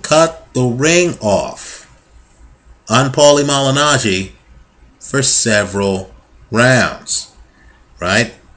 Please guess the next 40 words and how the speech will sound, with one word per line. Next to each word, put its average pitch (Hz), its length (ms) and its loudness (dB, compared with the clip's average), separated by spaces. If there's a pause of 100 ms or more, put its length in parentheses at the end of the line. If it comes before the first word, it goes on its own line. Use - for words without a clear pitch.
(340)
Broner 160 400 2
is 170 260 4
a 135 80 -4
guy 135 400 4
who, 120 180 0
quite 131 300 0
frankly, 123 680 -2 (1300)
is 110 160 -4
widely 147 400 0
viewed 143 320 -2
as 117 100 -2
one 127 160 0
of 139 60 -4
the 127 80 -2
very 131 280 2
best 135 360 0
in 131 80 -2
the 120 80 -2
sport. - 500 0 (200)
I 104 120 -4
myself 160 680 0
have 87 280 -2
him 101 180 -2
on 98 160 -4
my 113 140 -2
pound 131 320 -2
for 123 120 -6
pound 165 320 0
list. - 420 -4 (1400)
But 80 100 -6
I 82 60 -4
have 110 260 0
to 127 80 -4
say, 113 600 2 (300)
at 82 140 -10
this - 220 2
stage 110 260 -2
of 87 100 -6
his 87 200 -4
career, 82 560 -4